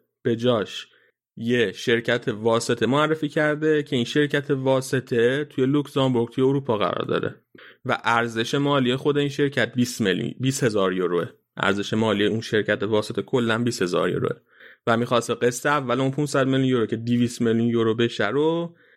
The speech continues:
از طریق اون شرکت به رئال بده، یعنی یه شرکتی که بیست هزار یورو ارزش کلیشه بیاد از توش دویست میلیون یورو رد شه که اون دویست میلیون یورو رئال بگیره. خود اون شرکتی که توی لوکزامبورگ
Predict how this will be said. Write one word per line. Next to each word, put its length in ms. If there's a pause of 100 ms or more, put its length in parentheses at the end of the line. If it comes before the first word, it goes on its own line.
(260)
از 260
طریق 220
اون 180
شرکت 440
به 80
رئال 280
بده، 280
یعنی 160
یه 100
شرکتی 460
که 100
بیست 380
هزار 360
یورو 300
ارزش 520
کلیشه 1000 (480)
بیاد 180
از 180
توش 180
دویست 280
میلیون 180
یورو 300
رد 160
شه 140
که 80
اون 100
دویست 220
میلیون 180
یورو 200
رئال 240
بگیره. 360 (760)
خود 320
اون 220
شرکتی 460
که 100
توی 160
لوکزامبورگ 1120